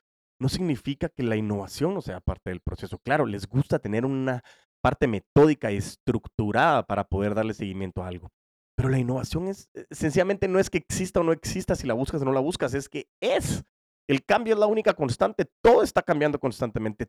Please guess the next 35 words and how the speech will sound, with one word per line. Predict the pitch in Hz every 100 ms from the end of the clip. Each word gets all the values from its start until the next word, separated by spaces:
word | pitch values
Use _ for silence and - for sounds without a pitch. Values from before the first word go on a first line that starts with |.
| -
Tú | - 254
estás | 214 - 127
cambiando | 131 123 117
constantemente | 117 107 123 113 110 110 117
de | 110
manera | 113 127
física, | 117 - 160 143 - 131 127 - - -
eh, | 123
de | 123
manera | 127 135
anatómica, | 123 - 190 165 - 139 139 - _ -
de |
manera | 131 139 139
profesional, | 139 120 113 131 156
como | 135
quieras. | - 170 226 98 _ _ _
La | 127 147
marca | 208 262
personal, | - 175 147 180 247 _ _ _ _
tu | 214
marca | 202 269 247
personal | 165 156 180 - - _ -
está | - 185
siendo | - 233 233
trabajada. | 175 139 196 208 110 - _
O | 135
sea, | 139 120 - _ -
eh, | 139 _ -
existe, | 147 - - 240 240 - 135
la | 117
trabajes | 131 143 170 165
o | 139
no, |
mejor | 165 123 120
dicho. | 165 -